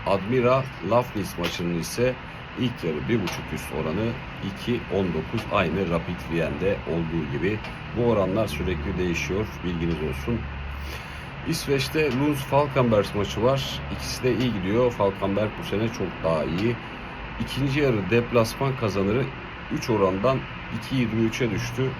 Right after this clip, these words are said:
Ben ikinci yarı deplasman kazanır oynayacağım, iki yirmi üç. Normalde bunu da ilk yarı bir buçuk üst olarak önerecektim. Kanada'da gece saat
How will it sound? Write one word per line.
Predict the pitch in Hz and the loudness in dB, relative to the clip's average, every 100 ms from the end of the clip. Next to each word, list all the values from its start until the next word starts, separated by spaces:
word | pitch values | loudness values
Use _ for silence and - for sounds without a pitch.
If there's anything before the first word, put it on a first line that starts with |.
| 113 | 0
Ben | 127 | 0
ikinci | 120 - 117 120 | 0 0 2 2
yarı | 123 | 2
deplasman | 113 107 107 107 - 123 117 | 2 2 2 0 2 0 0
kazanır | 104 107 117 | -2 2 2
oynayacağım, | 101 92 85 101 - | 2 2 0 0 -2
iki | - 101 | -4 -2
yirmi | 95 98 | 0 0
üç. | 123 - | 0 0
Normalde | 101 98 98 107 113 | -2 0 0 2 0
bunu | 104 101 | 0 0
da | 110 | 0
ilk | 110 101 - | 0 -4 -2
yarı | 90 | 0
bir | 110 95 85 | 0 0 -2
buçuk | - - | -4 -6
üst | 101 - - - - - - - - - - 98 | -6 -6 -8 -8 -8 -8 -10 -10 -10 -6 0 2
olarak | 90 87 - 90 | 4 2 0 0
önerecektim. | 90 85 85 82 - 127 131 - - - - - - - - - - - | 2 2 2 -2 -2 -2 -2 -6 -10 -10 -10 -10 -10 -10 -10 -10 -8 2
Kanada'da | 117 147 139 143 | 4 6 4 4
gece | 127 123 135 | 4 2 2
saat | 131 127 131 | 2 6 6